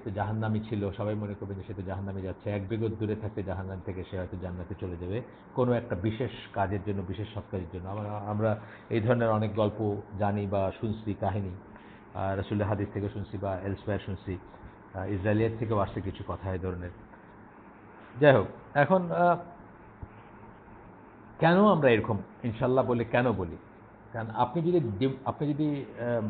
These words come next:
মনে করেন যে আপনি নিশ্চিত বিশ্বাসী বা নিশ্চিত ইমানদার, অ্যাবসলিউট ফেইথ আছে আপনার, means doing all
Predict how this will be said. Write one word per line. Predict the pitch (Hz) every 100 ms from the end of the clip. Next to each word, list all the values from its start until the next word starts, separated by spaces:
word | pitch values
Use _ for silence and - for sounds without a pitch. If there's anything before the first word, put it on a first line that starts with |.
| 104
মনে | 127 160
করেন | 160 123 90 - - - - - 104 98
যে | 101 92
আপনি | 95 - 104 95 95 -
নিশ্চিত | 120 - - 151 151
বিশ্বাসী | 113 113 - 110 - 101
বা | 98
নিশ্চিত | 101 110 - 117
ইমানদার, | 113 107 101 95 90
অ্যাবসলিউট | 101 - - 147 139 -
ফেইথ | 123 113
আছে | 98 104
আপনার, | 85 95 85 - - - - - -
means | 123 165 143 110 135
doing | 165
all | 180 - - 151 175